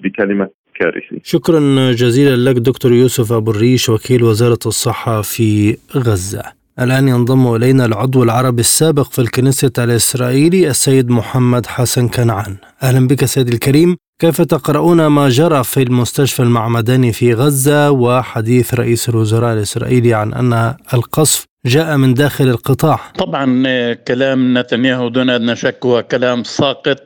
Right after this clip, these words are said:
Speaker 3: وغير مسؤول وغير دقيق وغير صحيح، والعالم كله شاهد وسمع أن، آه، أن الطائرات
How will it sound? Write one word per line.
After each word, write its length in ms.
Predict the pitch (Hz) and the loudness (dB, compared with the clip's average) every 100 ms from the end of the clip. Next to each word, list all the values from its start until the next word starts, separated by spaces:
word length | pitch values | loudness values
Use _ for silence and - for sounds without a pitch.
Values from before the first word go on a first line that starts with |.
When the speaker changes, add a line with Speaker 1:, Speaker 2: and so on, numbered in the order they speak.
| _ - | _ -2
Speaker 3:
وغير 460 | 123 110 131 131 | -2 0 0 0
مسؤول 520 | 123 123 - 143 147 | -2 -6 -2 0 2
وغير 380 | 131 117 131 131 | 2 0 0 -2
دقيق 540 | 120 127 - 143 143 131 | -4 -6 -2 -2 -2 0
وغير 300 | 127 135 127 | 0 0 -2
صحيح، 520 | - 117 147 151 156 _ | -4 -4 -2 -2 -4 _
والعالم 1000 | 123 123 127 139 127 113 143 151 139 131 - | -2 0 -2 -4 -4 -2 -2 -2 -2 -4 -4
كله 320 | 156 143 139 | -2 0 0
شاهد 560 | 127 147 143 127 135 120 | 0 -2 -2 -4 -6 -4
وسمع 1200 | 123 123 127 - - - - 160 147 120 117 95 _ - | -2 0 -2 -6 -12 -8 -4 -2 -2 -2 -4 -8 _ -12
أن، 340 | - 135 135 127 | -6 -4 -2 -2
آه، 680 | 123 127 - 131 123 123 131 | -2 -4 -2 0 2 0 -2
أن 140 | 131 | -2
الطائرات 800 | 123 - 131 120 135 147 127 - | -4 -2 -2 0 0 0 -2 -6